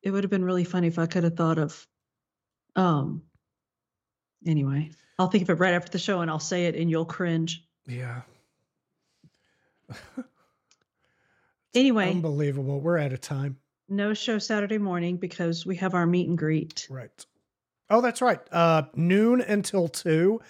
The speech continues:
Speaker 2: at the, uh, for those of you local, noon until two at the Celtic Tavern. Come on down and, uh, have some lunch and maybe a beer
Speaker 1: Irregardless.
Speaker 2: with us. Ir-, irreg-,
Speaker 1: Irregardless of whether you're
Speaker 2: irregardless.
Speaker 1: local or not, you're still invited.
Speaker 2: That's in the dictionary as a valid word now.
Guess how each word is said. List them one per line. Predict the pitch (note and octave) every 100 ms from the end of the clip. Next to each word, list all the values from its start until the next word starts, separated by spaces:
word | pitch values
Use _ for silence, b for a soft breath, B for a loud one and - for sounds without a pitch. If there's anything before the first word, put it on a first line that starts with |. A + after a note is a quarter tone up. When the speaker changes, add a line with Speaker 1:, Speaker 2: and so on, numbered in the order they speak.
| b b b _
Speaker 2:
at | F3 E3+ D3+
the, | D#3 E3+ E3+ E3
uh, | D#3+ D#3
for | F3
those | F3+ F#3+
of | D#3+
you | D#3
local, | D3+ D#3 D#3 G3+
noon | D#3+ F3 F3
until | E3 E3+ C#3+
two | - F3+
at | G3
the | C3+
Celtic | E3 D#3 D#3 -
Tavern. | - D3+ D3+ G3 G3 B B -
Come | F3+
on | F3 E3+
down | E3+ F3+ F#3+
and, | F3 E3+ E3+ E3+
uh, | E3 D#3+
have | E3+
some | D#3+ D#3
lunch | D#3+ F#3+ -
and | E3+
maybe | D#3+ E3 D#3+
a | D#3
beer | B2+ D3+ E3
Speaker 1:
Irregardless. | C#4+ D4 C#4 A3+ A3+ A3 D#3 -
Speaker 2:
with | E3+
us. | G3 - _ -
Ir-, | F3+ -
irreg-, | G3+ F3 D3
Speaker 1:
Irregardless | - D4 D4+ D#4 G#3+ A#3+ D4+ D4+ G#3+ A3
of | G#3+
whether | G#3 A3
you're | G#3+
Speaker 2:
irregardless. | G3
Speaker 1:
local | G#3+ B3+ A3
or | G3+
not, | A#3+ C#4+
you're | F3+
still | E3+ - B3+ B3
invited. | F#3+ E3+ A#3+ D3 G3+ - _
Speaker 2:
That's | F3 F#3+ E3
in | C#3
the | B2+
dictionary | C#3+ C#3 - C#3+ C#3+ C#3
as | C#3
a | C3+
valid | C#3+ D3 C#3+ C3
word | C#3+ D3+ D3
now. | C3 C#3 C#3